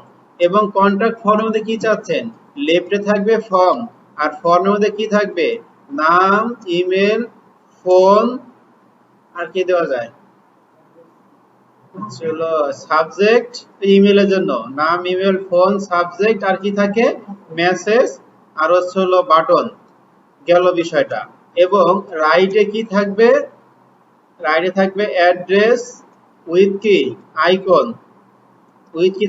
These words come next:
থাকবে? আইকন। এখন কি কি আইকন থাকবে? একটা থাকবে ইমেল, এখানে বলে দেন ইমেল আইকন, অ্যাড্রেস,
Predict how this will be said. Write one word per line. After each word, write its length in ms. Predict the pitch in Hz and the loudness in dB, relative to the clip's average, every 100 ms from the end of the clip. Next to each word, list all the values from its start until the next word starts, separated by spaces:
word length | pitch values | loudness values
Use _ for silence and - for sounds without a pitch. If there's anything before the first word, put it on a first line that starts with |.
| 202 | 0
থাকবে? 240 | 202 220 269 - _ _ _ 190 | 2 2 0 -2 _ _ _ 0
আইকন। 360 | 196 196 160 143 | 0 0 0 0
এখন 140 | 151 175 - | -2 -6 -6
কি 100 | 233 | -6
কি 80 | 233 254 | 0 2
আইকন 240 | 233 214 196 | 2 -2 -2
থাকবে? 280 | 180 151 151 190 - _ - 165 | -2 0 0 0 -4 _ -6 -4
একটা 180 | 170 196 | -2 0
থাকবে 260 | 202 202 208 190 180 | 0 0 -4 -4 -2
ইমেল, 340 | 190 202 240 277 - _ _ _ _ _ _ _ _ _ _ _ _ _ _ _ _ _ _ _ _ _ - | 0 2 0 -4 -14 _ _ _ _ _ _ _ _ _ _ _ _ _ _ _ _ _ _ _ _ _ -14
এখানে 200 | 175 185 | -6 -2
বলে 140 | 190 202 | 0 2
দেন 140 | 196 160 156 | 2 0 -2
ইমেল 240 | 175 190 190 | 0 2 4
আইকন, 380 | 190 190 202 214 240 247 - - _ _ _ _ _ _ _ _ _ 185 | 4 2 0 0 -2 -8 -12 -20 _ _ _ _ _ _ _ _ _ -2
অ্যাড্রেস, 500 | 175 180 180 143 | -2 0 0 0